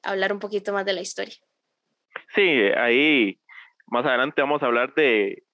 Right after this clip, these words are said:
Speaker 2: empresas o, o compañías que han intentado reivindicar un poco cosas que han hecho en el pasado. Nada más quería hacer como un énfasis en lo que estábamos hablando ahora, ¿verdad? De, al final yo creo que lo que mueve mucho estas cosas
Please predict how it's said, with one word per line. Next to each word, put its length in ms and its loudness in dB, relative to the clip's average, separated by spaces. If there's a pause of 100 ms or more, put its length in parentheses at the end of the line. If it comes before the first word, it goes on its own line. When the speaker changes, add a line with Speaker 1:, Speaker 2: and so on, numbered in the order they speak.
(140)
Speaker 2:
empresas 640 0 (360)
o, 540 0
o 40 0
compañías 460 0
que 80 -2
han 80 2
intentado 440 -2
reivindicar 520 0
un 120 -6
poco 380 -2 (300)
cosas 300 2
que 100 -2
han 60 2
hecho 220 0
en 60 4
el 80 0
pasado. 440 -2 (260)
Nada 140 -2
más 160 -2
quería 220 2
hacer 160 -2
como 200 -2
un 40 0
énfasis 380 -2
en 160 -4
lo 60 -2
que 100 -2
estábamos 300 -2
hablando 300 0
ahora, 180 2
¿verdad? 300 0
De, 300 0 (460)
al 180 -2
final 360 -2
yo 140 2
creo 240 0
que 80 -2
lo 100 0
que 100 -4
mueve 280 0
mucho 300 -2
estas 240 -4
cosas 400 0